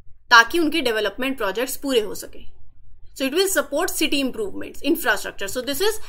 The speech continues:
financial support for, you can say, municipalities। यहां पर बजट कह रहा है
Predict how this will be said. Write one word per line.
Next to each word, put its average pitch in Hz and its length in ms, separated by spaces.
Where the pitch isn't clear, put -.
financial 269 640
support 226 480
for, 240 200
you 220 160
can 214 160
say, 311 80
municipalities। - 920
यहां 349 300
पर 539 180
बजट 339 340
कह 247 180
रहा 196 160
है 196 240